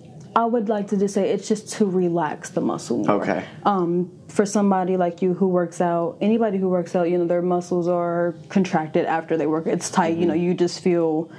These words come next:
Speaker 1: you know, your muscles are
Speaker 2: Bound up,
Speaker 1: Exactly.
Speaker 2: yeah.
Speaker 1: So after you get a massage, the muscles is rela-, the muscles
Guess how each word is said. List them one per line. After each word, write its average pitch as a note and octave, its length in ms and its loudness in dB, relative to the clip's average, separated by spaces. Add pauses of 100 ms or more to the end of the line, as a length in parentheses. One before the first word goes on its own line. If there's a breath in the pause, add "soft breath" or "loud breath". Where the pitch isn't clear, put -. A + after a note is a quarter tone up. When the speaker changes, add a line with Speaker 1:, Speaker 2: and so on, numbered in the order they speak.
(240 loud breath)
Speaker 1:
you G3 80 4
know, E3+ 80 2
your F3 120 2
muscles E3+ 400 0
are D#3 180 2
Speaker 2:
Bound G2+ 300 0
up, G2+ 140 2
Speaker 1:
Exactly. D3 520 0
Speaker 2:
yeah. E3+ 40 0
Speaker 1:
So F3 460 0
after F#3 240 -2
you F#3 60 0
get F#3 100 2
a F#3 40 -4
massage, F3 380 0
the F3+ 80 -2
muscles F3 320 0
is E3+ 160 -2
rela-, F3 340 0
the F#3 120 2
muscles F3+ 440 0